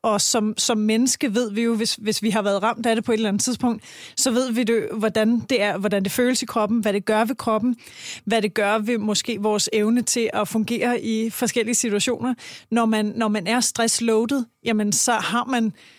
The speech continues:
Så har, så er ens bager fyldt op, og så har man ikke ret meget at gøre godt med.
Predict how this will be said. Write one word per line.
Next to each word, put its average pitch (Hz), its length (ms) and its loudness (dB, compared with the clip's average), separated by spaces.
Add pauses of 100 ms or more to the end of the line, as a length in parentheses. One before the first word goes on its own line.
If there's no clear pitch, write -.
(180)
Så - 120 0
har, 214 260 -2
så 262 120 0
er 233 280 2
ens 277 240 0
bager 226 260 2
fyldt 208 280 -4
op, 254 200 2
og 247 100 -4
så - 120 0
har 233 240 -2
man 233 160 2
ikke 226 180 -2
ret 214 160 -2
meget 220 200 2
at 233 60 -2
gøre 208 160 0
godt 214 280 0
med. 214 200 2